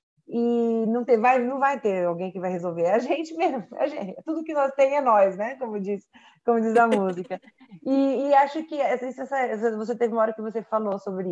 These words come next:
isso, né? Quando a gente perde um funcionário, a gente pode tá ganhando um consumidor, um parceiro.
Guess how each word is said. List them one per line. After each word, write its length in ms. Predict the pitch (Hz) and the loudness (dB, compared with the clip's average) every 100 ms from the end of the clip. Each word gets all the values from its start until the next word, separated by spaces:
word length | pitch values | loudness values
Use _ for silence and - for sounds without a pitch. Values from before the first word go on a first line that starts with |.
| 160 | -4
isso, 140 | 160 | -4
né? 80 | 175 | -4
Quando 140 | 214 | -2
a 20 | 233 | -2
gente 120 | 226 | 0
perde 240 | 226 220 | 0 0
um 60 | 220 | -2
funcionário, 520 | 208 202 190 208 220 | -8 -8 -2 0 0
a 40 | 220 | -2
gente 220 | 214 208 | -6 -6
pode 180 | 214 214 | -6 -4
tá 120 | 208 | -4
ganhando 280 | 214 208 220 | -4 -4 -6
um 40 | |
consumidor, 800 | 214 208 - 208 196 196 196 185 | -6 -6 -6 -6 -4 -2 -2 -2
um 80 | 185 | -2
parceiro. 920 | 208 202 196 - 185 190 185 180 185 | 2 2 0 -6 -4 -2 -2 -4 -6